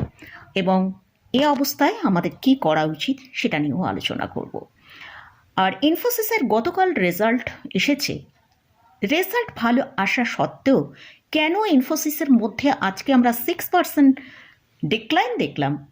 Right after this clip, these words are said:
সেটা নিয়েও ডিসকাস করব। তাহলে ভিডিওটা শুরু করা যাক। ভিডিও শুরু করার আগে বলি, যদি চ্যানেলে ফার্স্ট টাইম ভিজিট করে থাকেন তাহলে অবশ্যই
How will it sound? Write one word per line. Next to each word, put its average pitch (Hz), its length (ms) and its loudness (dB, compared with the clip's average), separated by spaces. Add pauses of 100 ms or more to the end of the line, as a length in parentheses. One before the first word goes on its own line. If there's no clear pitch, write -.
(220)
সেটা - 200 -2
নিয়েও 143 220 -2 (100)
ডিসকাস - 380 -6 (140)
করব। - 180 -4 (840)
তাহলে 277 240 4 (100)
ভিডিওটা 392 440 2
শুরু 349 240 4
করা 330 160 4 (100)
যাক। 349 160 0 (840)
ভিডিও 269 280 4 (120)
শুরু 220 220 2
করার 208 220 2 (100)
আগে 294 140 -2 (100)
বলি, 320 180 2 (320)
যদি 180 220 0
চ্যানেলে 220 380 0
ফার্স্ট 302 240 0
টাইম 370 140 0 (100)
ভিজিট 202 360 0
করে 170 220 2
থাকেন 285 240 0 (240)
তাহলে - 180 -2 (180)
অবশ্যই 285 360 0